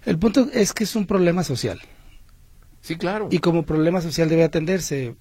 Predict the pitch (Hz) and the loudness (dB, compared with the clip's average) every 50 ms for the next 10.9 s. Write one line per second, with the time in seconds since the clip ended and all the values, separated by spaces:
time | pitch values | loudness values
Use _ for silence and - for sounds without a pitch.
0 | - - 123 123 - - - - 143 131 135 135 120 - - - - - - - | -12 -10 -8 -8 -8 -8 -4 -2 -2 0 -2 -2 -6 -8 -14 -20 -20 -20 -20 -20
1 | - - - - - - 170 180 196 - 214 220 208 - 190 156 143 156 143 147 | -20 -20 -20 -10 0 4 4 6 6 4 2 2 2 0 -2 -2 -2 -2 -2 -2
2 | 143 127 170 190 202 185 143 - 139 127 127 139 - - - - - - - - | 0 4 6 6 6 6 4 2 -2 -4 -4 -6 -10 -12 -12 -12 -14 -16 -20 -20
3 | - - - - 135 147 151 147 135 123 107 110 117 120 113 101 - - - - | -20 -18 -12 -6 -4 -4 -2 -2 -4 -4 -6 -6 -6 -8 -8 -10 -14 -20 -20 -20
4 | - - - - - - - - - - - - - - - - - - - - | -20 -20 -20 -20 -20 -20 -20 -20 -20 -20 -20 -20 -20 -20 -20 -20 -20 -20 -20 -20
5 | - - - - 127 - 170 156 151 143 139 175 160 - 165 143 - 165 165 - | -20 -12 -8 -6 -4 -4 -2 -2 -2 0 0 0 2 2 0 0 0 0 0 2
6 | - 147 139 135 131 147 151 156 147 135 - 135 113 135 117 117 117 127 170 165 | 0 0 2 2 2 2 2 2 0 -2 -4 -4 -4 -2 -4 -4 -2 0 2 2
7 | 165 143 143 135 - - - - - 240 262 - - 226 147 123 - - - 143 | 2 0 -2 -4 -10 -16 -20 -20 -20 -20 -20 -16 -12 -10 -10 -10 -8 -4 -2 -2
8 | 131 131 127 127 123 110 120 135 123 101 - - 101 107 - - - 101 98 85 | 0 0 -2 0 2 2 2 2 2 0 -2 -4 -6 -6 -4 -4 -4 -6 -2 0
9 | - 147 160 - 202 196 - - 156 - - 107 104 107 113 127 127 123 - - | -2 -2 0 -2 -4 -6 -6 -8 -4 -2 -2 0 0 2 2 2 2 2 0 -2
10 | 104 92 95 98 110 127 135 135 135 139 135 127 120 107 101 113 127 | -4 -4 -4 -4 -6 -6 -8 -6 -2 0 2 2 2 0 -2 -6 -8